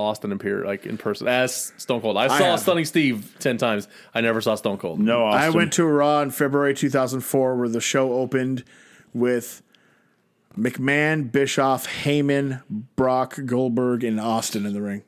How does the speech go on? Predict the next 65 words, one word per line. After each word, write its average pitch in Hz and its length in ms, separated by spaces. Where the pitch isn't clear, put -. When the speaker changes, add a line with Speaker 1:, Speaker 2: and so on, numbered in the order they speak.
Speaker 1:
I 104 100
mean, 92 340
Jesus 101 320
Christ. 104 360
Speaker 2:
<laughs> 151 40
Right. 180 580
Speaker 1:
Jesus - 280
fuck. 110 300
Speaker 3:
Didn't, 113 460
uh, 107 360
nope, 101 300
not 104 160
to - 80
that - 120
one. 156 100
Speaker 1:
Holy 110 100
fuck. - 520
Speaker 2:
Yeah, 139 380
it 160 100
was 147 280
ridiculous, 131 800
<laughs> - 180
dude. 233 180
I 139 100
was 147 140
like, 143 120
"Holy 196 240
fuck, 185 260
Speaker 1:
So, - 60
Speaker 2:
this 170 100
Speaker 1:
yeah, 170 60
Speaker 2:
is 151 60
awesome." 143 380
Speaker 1:
I 123 40
really 123 320
wish 113 160
I 107 60
could 110 100
have 101 80
seen 101 140
that 98 120
Taker 95 260
entrance 98 300
once. 95 320
Speaker 2:
It 151 80
Speaker 1:
That 175 120
Speaker 2:
was, 165 200
Speaker 1:
fucking 107 260
cool, 95 260
dude. 98 360
Speaker 2:
like 123 160
I 139 40
said, 120 220
the 107 80
second 123 320
best 123 220
entrance 117 260
I've 113 80
ever 113 120
seen. 110 240
Triple 139 300
H's 110 300
is 101 80
the 107 80
first. 104 360